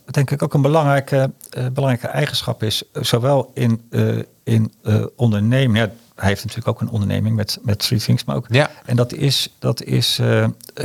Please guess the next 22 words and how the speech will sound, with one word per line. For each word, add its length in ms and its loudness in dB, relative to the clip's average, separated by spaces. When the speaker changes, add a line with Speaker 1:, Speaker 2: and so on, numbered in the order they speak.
Speaker 1:
en 120 0
dat 200 -4
betaalt 400 0
zich 400 -6
op 140 -2
de 100 2
lange 280 2
termijn 420 0
uit. 360 0
Dat 180 0
is 120 -8
integriteit. 840 0
Speaker 2:
Ah. 340 -2
Speaker 1:
En, 160 -2
en, 220 -2
en, 280 -2
en, 260 0
eh, 220 0
dat 180 -2
staat 240 -2
zo 420 2
hoog 540 0